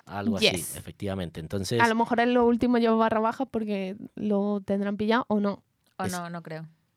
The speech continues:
Speaker 1: bueno, ya cuando esté listo va a salir en, en la descripción de, de, de los episodios. Y nada, eh,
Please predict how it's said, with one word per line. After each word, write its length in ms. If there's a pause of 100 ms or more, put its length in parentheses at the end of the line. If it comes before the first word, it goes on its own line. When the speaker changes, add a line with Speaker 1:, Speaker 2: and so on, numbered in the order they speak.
(100)
Speaker 1:
bueno, 240
ya 200
cuando 240
esté 280
listo 340
va 80
a 40
salir 260
en, 240
en 140
la 100
descripción 520
de, 200
de, 180
de 120
los 160
episodios. 640
Y 460 (720)
nada, 320 (140)
eh, 260